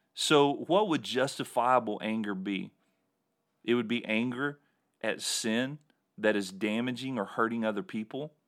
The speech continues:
It could be anger at legalism. Remember Jesus at the temple?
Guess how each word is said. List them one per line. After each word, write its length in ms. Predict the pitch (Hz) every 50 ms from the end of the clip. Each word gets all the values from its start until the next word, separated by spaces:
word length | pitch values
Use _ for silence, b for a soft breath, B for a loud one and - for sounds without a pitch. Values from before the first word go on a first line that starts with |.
| _ _ _ _ _ _ - -
It 100 | - 123
could 120 | - 120
be 160 | 123 131 127
anger 340 | - 117 123 135 139 131 139
at 120 | 127 90
legalism. 680 | 104 113 113 123 123 135 135 131 135 139 139 156 160 156 - _ _ _ _ _ _ _ _ _
Remember 420 | - 113 113 120 123 135 147 151
Jesus 440 | 135 110 120 123 135 131 127 113 -
at 120 | 127 110 98
the 100 | 110 104
temple? 500 | - - 123 127 127 - 156 151 151